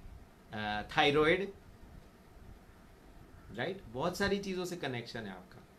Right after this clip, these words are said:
तो आप अपने आप को अंदर से संगीत में हैं, आपको, आपको ऐसे कुदरत ने कृपा कर दी है, माता जी ने कृपा कर दी है आपको, आप संगीत में हैं,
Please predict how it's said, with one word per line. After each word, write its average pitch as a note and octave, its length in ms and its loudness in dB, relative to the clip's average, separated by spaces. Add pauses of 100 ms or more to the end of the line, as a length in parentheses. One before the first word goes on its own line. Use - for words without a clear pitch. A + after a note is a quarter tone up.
(220)
तो F3 60 -2
आप F3 180 0
अपने F3 220 -2
आप F#3 180 0
को G3+ 80 -2
अंदर E3+ 280 0
से G3+ 300 0 (160)
संगीत E3+ 540 -2
में A3+ 160 0
हैं, A3+ 200 4
आपको, F3 440 -2 (100)
आपको C#3 380 -4
ऐसे D#3+ 280 0 (380)
कुदरत D#3+ 340 2
ने F#3+ 100 4
कृपा F3+ 360 4
कर G#3 200 2
दी F3 180 0
है, G2+ 120 -2 (680)
माता A2 320 0
जी C#3+ 120 -2
ने F3+ 120 0
कृपा F3 320 2
कर G#3 180 4
दी D#3 180 -2
है A2+ 80 0
आपको, - 240 -8
आप D3+ 80 -6
संगीत F3+ 480 0
में A#3+ 120 6
हैं, C#3 300 0